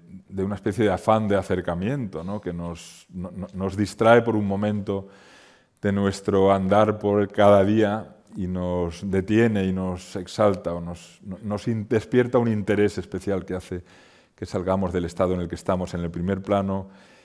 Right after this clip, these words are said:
eh, la, una escena que se refiere a la resurrección de la Virgen, ella está en la parte alta, siendo elevada al cielo por todo un grupo de ángeles, imágenes del nacimiento de Cristo y la resurrección de Cristo en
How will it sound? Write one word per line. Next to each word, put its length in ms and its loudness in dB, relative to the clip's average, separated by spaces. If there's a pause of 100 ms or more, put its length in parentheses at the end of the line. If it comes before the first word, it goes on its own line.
(180)
eh, 400 2
la, 260 2
una 180 -2
escena 280 -2
que 80 -2
se 120 -6
refiere 300 -2
a 40 2
la 100 2
resurrección 540 -6
de 80 0
la 100 0
Virgen, 400 -2
ella 300 0
está 340 -2
en 80 -4
la 140 -2
parte 320 -2
alta, 340 0
siendo 300 -6
elevada 340 -2
al 60 -6
cielo 320 -6
por 140 -10
todo 180 -6
un 80 -8
grupo 180 -8
de 100 -2
ángeles, 540 -8 (720)
imágenes 640 -4
del 160 -2
nacimiento 500 -4
de 120 0
Cristo 360 -6
y 60 0
la 160 -2
resurrección 640 -8
de 100 -4
Cristo 560 -8
en 380 -6